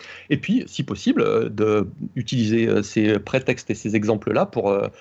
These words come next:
le diffuser à plus de gens. Euh, donc, euh, soit on filme nos protocoles, soit on en fait des comptes rendus sur notre, euh, site internet, soit j'en parle dans mes vidéos.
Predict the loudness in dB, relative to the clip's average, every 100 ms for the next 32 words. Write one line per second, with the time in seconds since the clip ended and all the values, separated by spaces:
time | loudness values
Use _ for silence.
0 | -20 -10 -6 -6 -6 -2 0 0 -2 -2
1 | -4 -6 -2 2 2 2 0 -2 -12 -14
2 | -4 0 2 2 0 -4 -2 0 0 -2
3 | -2 0 0 -2 -2 0 0 -2 -4 -8
4 | -8 -2 0 0 0 0 0 -4 -4 -2
5 | -2 -2 0 0 0 -2 -2 -4 -2 -2
6 | -2 -2 0 0 2 2 0 -2 -2 -2
7 | 0 0 0 0 0 0 0 2 2 0
8 | -2 -2 -4 -4 -4 -4